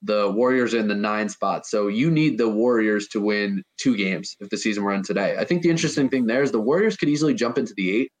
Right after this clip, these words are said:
and the Blazers, like you just mentioned, could easily jump into the six. They could jump either the Mavs or the Lakers. Uh, the Clippers in the top four are kinda settled. So what you're,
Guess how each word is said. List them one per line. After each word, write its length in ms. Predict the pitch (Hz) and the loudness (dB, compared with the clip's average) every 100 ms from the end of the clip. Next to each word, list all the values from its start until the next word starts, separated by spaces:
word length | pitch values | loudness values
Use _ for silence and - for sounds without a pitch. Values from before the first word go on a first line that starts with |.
| _ - - - _ | _ -20 -20 -20 _
and 280 | 120 117 113 | -4 -2 0
the 160 | 113 110 | 2 0
Blazers, 640 | 104 110 117 120 139 135 | 2 2 2 2 0 0
like 200 | 107 104 | -2 0
you 100 | 113 | 0
just 260 | 104 104 - | 0 -2 -2
mentioned, 420 | 95 95 110 107 | -4 -2 -4 -4
could 120 | 101 | -6
easily 400 | - 107 101 104 | -4 -4 -2 -2
jump 300 | 98 101 - | -2 -4 -2
into 220 | 101 190 | -4 -2
the 80 | 196 | -4
six. 420 | - 247 - - | -2 -2 -2 -4
They 160 | - 196 | -6 -4
could 240 | 113 98 - | -2 -4 -2
jump 280 | 107 101 | -2 0
either 200 | 107 101 | 0 0
the 100 | 95 | 0
Mavs 500 | 95 95 98 101 98 - - _ _ _ | 0 0 -2 -2 -4 -8 -14 _ _ _
or 120 | 110 | -4
the 100 | 101 | 0
Lakers. 560 | 92 101 101 90 82 - 95 | 0 0 -2 -4 -4 -6 -2
Uh, 140 | 98 | -2
the 80 | 101 | 0
Clippers 400 | - 151 147 123 | 0 0 2 2
in 60 | |
the 100 | 117 | 0
top 240 | 104 113 110 | 0 -2 -2
four 180 | 113 107 | 0 0
are 20 | |
kinda 240 | 104 104 98 | 0 -4 -4
settled. 400 | - 98 92 - | -2 -2 -4 -2
So 100 | 104 | -2
what 120 | 104 | 0
you're, 160 | 117 | 0